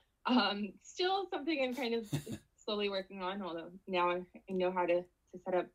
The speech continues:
Speaker 1: like, my ring light and my camera and the microphone,
Speaker 2: Nice.
Speaker 1: which I, I don't have, uh, with me right now, but, like, stuff that I
Speaker 2: <laughs>
Speaker 1: had no idea how to touch,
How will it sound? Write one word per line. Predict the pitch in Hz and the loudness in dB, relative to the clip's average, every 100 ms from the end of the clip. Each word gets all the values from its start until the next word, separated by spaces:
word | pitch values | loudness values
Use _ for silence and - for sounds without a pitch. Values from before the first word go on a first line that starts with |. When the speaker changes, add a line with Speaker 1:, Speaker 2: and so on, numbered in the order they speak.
| - | -10
Speaker 1:
like, | 165 165 | -8 -2
my | 170 | -2
ring | 160 175 | 0 4
light | 170 - | 4 2
and | 175 | -2
my | 156 165 | -2 -2
camera | 175 165 | 2 2
and | 165 | 2
the | |
microphone, | 156 160 113 175 | 0 0 6 6
Speaker 2:
Nice. | - - - - | 8 10 10 10
Speaker 1:
which | - | 0
I, | - | -4
I | |
don't | - | -2
have, | 156 156 _ - | -2 -2 _ -2
uh, | 160 160 | 0 0
with | 160 | 0
me | 165 | 2
right | 165 233 | 4 4
now, | 262 240 | 2 2
but, | 220 214 | 2 2
like, | 240 | 0
stuff | 240 - - 233 | 0 4 4 6
that | 220 | 4
I | 202 190 - | 6 4 4
Speaker 2:
<laughs> | 143 175 | -2 -2
Speaker 1:
had | 156 156 | -6 -8
no | 156 | -6
idea | 160 160 160 160 | -6 -2 -4 -2
how | 156 | -4
to | 160 | -4
touch, | 147 - | -6 -8